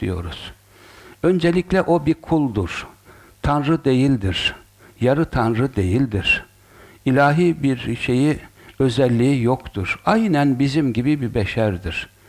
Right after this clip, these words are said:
"Kul innema ene beşerun mislüküm." De ki, "Ben ancak sizin gibi bir beşerim." Yani, e, bir anneye babaya ihtiyacım vardır. E, acıkırım, e,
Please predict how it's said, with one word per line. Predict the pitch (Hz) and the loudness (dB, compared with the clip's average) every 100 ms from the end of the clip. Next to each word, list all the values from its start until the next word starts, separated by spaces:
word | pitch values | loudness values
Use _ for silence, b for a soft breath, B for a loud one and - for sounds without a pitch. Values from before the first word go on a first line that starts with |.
| B B B B B | B B B B B
"Kul | - 170 123 | -2 0 2
innema | 160 160 139 131 120 - | 0 2 2 4 2 2
ene | 151 131 117 | 2 2 2
beşerun | 139 - 110 135 | 0 0 0 0
mislüküm." | 139 117 98 98 90 104 90 95 | 0 -2 -4 -6 -6 -2 -2 0
De | 170 | -2
ki, | - 147 170 b b b b b 147 | 0 -2 -2 b b b b b 0
"Ben | 156 151 - | 0 0 0
ancak | 160 180 151 160 - | 2 2 2 -2 -2
sizin | - 120 156 143 | -4 0 0 2
gibi | 107 123 170 151 - | 0 0 0 -2 -4
bir | 117 98 | -2 -2
beşerim." | 95 - 82 87 - _ _ - b b b b b b b 135 | -4 -6 -8 -12 -14 _ _ -20 b b b b b b b -2
Yani, | 180 160 147 98 113 _ b b - | 2 2 0 -2 -12 _ b b -10
e, | 123 120 113 160 | -4 -4 -2 0
bir | 165 160 | 0 2
anneye | 156 156 156 139 | 4 4 2 0
babaya | 139 139 147 139 | 0 2 4 2
ihtiyacım | 123 - 131 135 123 123 127 123 | 0 -6 0 2 2 0 0 2
vardır. | 113 107 95 104 - - - B B B - | 2 2 0 -2 -4 -10 -16 B B B -2
E, | 113 107 107 107 107 107 - - - | 0 2 0 -2 -4 -8 -10 -8 -2
acıkırım, | 139 151 - 156 139 135 131 - - b | 0 0 0 0 2 2 -2 -8 -20 b
e, | - | -10